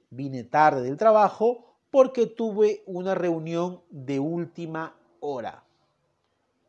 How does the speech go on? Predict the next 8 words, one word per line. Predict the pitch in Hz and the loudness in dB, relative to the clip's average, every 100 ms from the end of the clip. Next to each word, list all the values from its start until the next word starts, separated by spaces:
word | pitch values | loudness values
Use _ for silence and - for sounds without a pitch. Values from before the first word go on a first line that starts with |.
| _ _ _ | _ _ _
Muy | 107 110 139 139 | -18 -12 -8 -8
bien. | 107 85 _ _ - _ | -10 -14 _ _ -20 _
Ahora | 196 247 247 - _ _ | 8 8 8 2 _ _
te | 190 | -2
quiero | - 233 | 2 4
hacer | 208 214 | 6 4
una | 208 170 | 2 0
pregunta. | 180 165 156 139 117 _ | 0 0 0 -2 -2 _